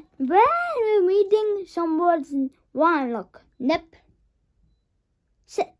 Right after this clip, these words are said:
Nip sit. That doesn't rhyme. Can. Sit. Nope. Look like this another. Okay. Nip.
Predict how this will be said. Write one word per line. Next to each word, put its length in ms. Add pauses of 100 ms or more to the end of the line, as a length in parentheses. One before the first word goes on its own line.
(600)
Nip 240
sit. 460 (140)
That 180
doesn't 340
rhyme. 400 (460)
Can. 540 (1300)
Sit. 460
Nope. 500 (840)
Look 220
like 140
this 220
another. 440 (920)
Okay. 280 (2250)
Nip. 280